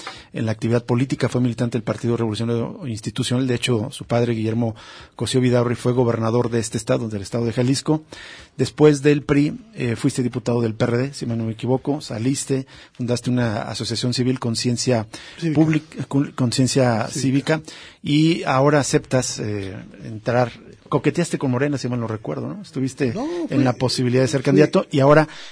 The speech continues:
Speaker 1: candidato del Partido Verde
Speaker 2: No, mira,
Speaker 1: Ecologista de
Speaker 2: es muy,
Speaker 1: México.
Speaker 2: muy simple. Este, después de que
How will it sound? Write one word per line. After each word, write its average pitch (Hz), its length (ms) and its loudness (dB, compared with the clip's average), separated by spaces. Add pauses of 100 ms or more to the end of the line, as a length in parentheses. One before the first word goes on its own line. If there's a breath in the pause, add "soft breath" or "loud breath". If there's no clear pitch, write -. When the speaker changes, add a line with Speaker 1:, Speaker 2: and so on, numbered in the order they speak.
Speaker 1:
candidato 131 400 2
del 123 80 0
Partido 131 320 2
Verde 127 140 4
Speaker 2:
No, 214 60 2
mira, - 120 0
Speaker 1:
Ecologista 147 280 0
de - 20 -
Speaker 2:
es - 20 2
muy, 117 100 0
Speaker 1:
México. 160 140 -4
Speaker 2:
muy 170 100 -4
simple. 143 380 -8
Este, 123 560 -10 (560 loud breath)
después 180 340 2
de 185 140 2
que 131 580 0